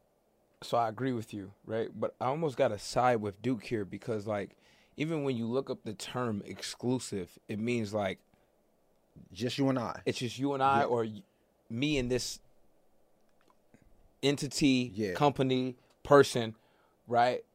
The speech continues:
Speaker 1: So, like, what is the difference between
Speaker 2: It's, I, I,
Speaker 1: exclusive and in relationship?
Speaker 2: but I
Speaker 1: It's
Speaker 2: understand what he's saying.
Speaker 1: And that's what I'm saying. I
Speaker 2: Yeah.
Speaker 1: understand what you're saying, but I gotta side with you on that.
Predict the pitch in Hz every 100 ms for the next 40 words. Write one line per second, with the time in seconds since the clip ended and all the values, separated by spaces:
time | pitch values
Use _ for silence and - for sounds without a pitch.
0 | _ - - 135 120 113 107 - _ _
1 | _ _ _ - 127 175 - 156 185 139
2 | 107 127 - 110 101 107 135 110 104 -
3 | 101 - _ 135 131 117 123 - - 165
4 | 156 - 160 165 156 151 147 147 139 131
5 | 127 131 143 165 185 147 190 135 127 165
6 | 180 165 147 147 - 131 117 170 180 214
7 | 208 165 196 156 139 165 202 196 220 226
8 | 175 147 202 190 - 143 131 104 139 175
9 | 127 - 160 160 117 110 - 190 135 110
10 | 98 87